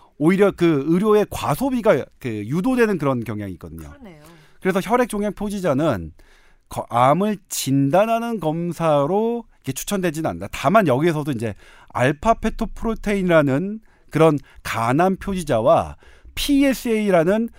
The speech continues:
Speaker 1: 전립선 표지자 같은 경우에는 진단 목적으로 사용되는 경우도 있어요. 그러니까 근데 그거는 개별적으로,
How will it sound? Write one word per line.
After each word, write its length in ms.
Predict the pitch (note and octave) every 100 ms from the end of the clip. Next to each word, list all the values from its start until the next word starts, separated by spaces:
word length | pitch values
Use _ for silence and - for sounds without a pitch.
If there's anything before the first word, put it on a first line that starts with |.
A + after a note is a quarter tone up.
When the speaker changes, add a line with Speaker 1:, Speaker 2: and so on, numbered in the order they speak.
| _ -
Speaker 1:
전립선 840 | - B2 C#3+ A3 - - A3 G#3+ G3+
표지자 380 | - A#3 G#3+ B3
같은 340 | A3 - F#3+
경우에는 640 | F#3+ F#3 F#3 F3 G3+ B3 B3+ - _ _
진단 560 | - D#3+ E3 G3 C4 C4
목적으로 640 | G#3 D3 - - G#3 G#3
사용되는 420 | G3+ A#3+ A#3+ G#3
경우도 240 | D3+ G#2 -
있어요. 260 | - - - _ _
그러니까 320 | - - G3
근데 140 | F#3
그거는 260 | G3 G3+ G#3
개별적으로, 1160 | - B2+ G#3 G#3+ G3 F3 D3+ B2 B2+ A2+ D#2+